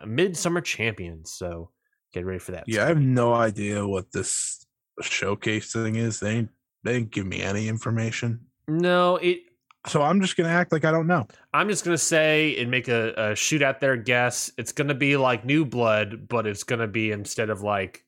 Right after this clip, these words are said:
Speaker 1: new, younger talent,
Speaker 2: Yeah.
Speaker 1: it's gonna be, like, a bunch of
Speaker 2: The crazy
Speaker 1: you know,
Speaker 2: part is
Speaker 1: stuff.
Speaker 2: back-to-back days.
Speaker 1: Back-to-back days, yes, in, in Nagoya. So that's gonna be interesting.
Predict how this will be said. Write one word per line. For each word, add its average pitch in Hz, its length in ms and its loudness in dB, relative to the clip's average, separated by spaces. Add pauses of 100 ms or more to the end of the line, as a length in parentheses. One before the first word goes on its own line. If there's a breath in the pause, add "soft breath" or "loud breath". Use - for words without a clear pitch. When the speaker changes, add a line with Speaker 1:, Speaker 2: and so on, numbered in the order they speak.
(140)
Speaker 1:
new, 117 680 -2
younger 110 380 -2
talent, 117 460 0
Speaker 2:
Yeah. 101 180 2
Speaker 1:
it's 92 100 -2
gonna 107 240 -4
be, 101 220 -4
like, 95 400 -4 (800)
a 104 80 -4
bunch 160 280 0
of 120 220 -2
Speaker 2:
The 135 120 -2
crazy 190 360 2
Speaker 1:
you 151 100 2
know, - 80 -10
Speaker 2:
part 127 220 2
is 104 80 -4
Speaker 1:
stuff. 92 140 -6
Speaker 2:
back-to-back 120 580 0 (220)
days. - 640 -6 (480 loud breath)
Speaker 1:
Back-to-back 196 480 2
days, 120 480 2
yes, 117 500 -2 (260)
in, 113 300 -4
in 117 140 -4
Nagoya. 110 540 0
So 95 320 -2
that's 104 180 -4
gonna 131 120 -4
be 117 80 0
interesting. 90 520 -8